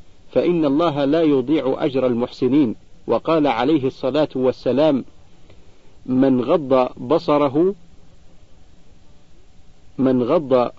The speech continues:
بصره عن محاسن امرأة أثابه الله إيمانا يجد حلاوته في قلبه". فليعلم، فليعلم العاقل أن ميزان العدل لا يحابي.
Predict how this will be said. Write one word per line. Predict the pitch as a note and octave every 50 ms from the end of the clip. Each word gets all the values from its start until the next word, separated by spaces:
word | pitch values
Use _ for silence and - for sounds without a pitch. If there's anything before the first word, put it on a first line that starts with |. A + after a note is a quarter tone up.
| -
بصره | B2+ B2+ D#3+ E3 - D3 D3 C#3+ C#3+ C3 D#3+ F3+ F3
عن | C3+ C3 C3 B2+ A#2+
محاسن | A#2+ A#2 - - D#3+ D3+ - - D3 C3+
امرأة | C3 B2 A#2+ C3 E3+ A#2+ C3 C#3 - - D#3 E3+ F3+ - -
أثابه | B2+ C3 - - D#3+ E3 D#3 C3 C3+ C3 A#2
الله | B2+ A#2+ B2+ D3+ D#3 C3 B2+ C3+ -
إيمانا | C3 A#2+ A#2 A#2 C#3 C3+ A#2 A2 G#2+ - - - - - - -
يجد | B2 D#3 E3 C#3 C#3 C3 A#2+ B2
حلاوته | A#2 - - B2+ C3 B2 A2+ A2 A#2+ D3+ D3+ - D3+ C3+ A2+ B2 A#2
في | - - A#2
قلبه". | G#2 - - D3+ D3+ B2+ G#2+ A2+ G#2+ - - - - - - - - - -
فليعلم، | - B2+ A#2 A#2 C3+ E3 E3 D3+ D3 C#3 C3 B2 A2+ F#2 - - - - - - - - - - -
فليعلم | - B2 A2+ A2 C3 D#3+ D3+ D3 C#3+ C#3 C3 B2+
العاقل | B2 A2+ A2 A2+ D3 D#3+ C#3+ - - C#3 B2+ A2+ - - -
أن | C#3 C3+ C3+ B2+ A#2+
ميزان | A#2+ A#2 A2+ G#2+ A2+ C#3+ D#3 D3
العدل | C3 A#2 A2+ A#2 C#3 C#3+ B2 A#2 B2 B2 A#2 A2 - - -
لا | A2+ A2+ A2+ A#2 A2+
يحابي. | A2 A2 G#2+ - - C3+ B2+ A#2 G#2+ A#2 -